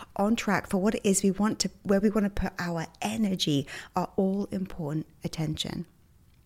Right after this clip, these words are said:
And now I have my favorite question once we have our goal clear. And it's okay if there are maybe more, if there's maybe more than one, maybe two, maybe even you have three, depending on your life stage and what's going on with you right now.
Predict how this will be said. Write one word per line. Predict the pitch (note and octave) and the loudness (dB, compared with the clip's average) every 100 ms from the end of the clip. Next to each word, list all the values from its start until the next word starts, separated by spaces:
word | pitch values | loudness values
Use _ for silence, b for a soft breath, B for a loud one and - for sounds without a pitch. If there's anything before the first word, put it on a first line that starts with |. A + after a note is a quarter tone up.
| - - - - - B B B B B B | -20 -20 -20 -20 -20 B B B B B B
And | E3 E3 | -2 0
now | D#3 G3+ E4 - - - - B B B B | 2 2 0 -4 -20 -20 -20 B B B B
I | G#3 | -4
have | F3+ D#3+ D3+ D#3 - | -2 -2 -4 -6 -8
my | G#3+ A#3+ | -8 -8
favorite | - F#4 F#4 G3+ C3+ C2+ - - | -6 -2 0 2 0 -2 -6 -14
question | - D#3 D#3+ - - - E3 A#3+ A3+ | -6 -4 -4 -6 0 0 2 0 -2
once | F3+ F3+ F3+ F#3+ - - | -2 2 2 0 -4 -4
we | G3 | -2
have | E3+ D#3+ D#3 D#3 | -2 0 -2 -2
our | E3+ E3+ | -2 -2
goal | E3+ E3+ D#3+ E3+ E3 F3+ - | 0 0 0 0 -4 -8 -10
clear. | - D#3 - - F3+ F#3+ _ _ - - | -6 -4 -4 -4 -6 -8 _ _ -8 0
And | F4+ | 0
it's | A4+ | 0
okay | A4 - | -4 -2
if | C4 | 0
there | G3 F#3 | 2 2
are | |
maybe | F#3 F3 F#3+ | 2 2 2
more, | F3+ F3+ - | 2 2 2
if | F#3+ F3+ | -2 4
there's | G3+ G#3 | 4 4
maybe | G3+ G3+ | 2 4
more | G3 F3+ | 4 4
than | F#3+ E3 | 2 4
one, | E3 F3 | 4 4
maybe | E3+ F#3 | 2 0
two, | F#3 - F#3 F3 F3+ B B B | -2 2 4 4 2 B B B
maybe | G#3 G#3+ - | 0 2 2
even | F#3+ F#3+ | 4 4
you | F3+ | 4
have | F3 F3+ | 2 0
three, | - E3+ E3+ | 0 0 0
depending | F#3+ G3 F#3 | 2 4 4
on | F#3 | 2
your | F#3 F3 | 2 2
life | D#3+ E3 | 0 -2
stage | - D#3+ D#3+ F#3 | 0 2 2 2
and | |
what's | E3 - | 0 -2
going | F3+ F3 | -2 0
on | E3 D#3+ | 0 -2
with | D#3+ | -2
you | D#3+ | -2
right | E3 - | -2 -2
now. | D#3+ D3+ D#3 | -2 -2 -4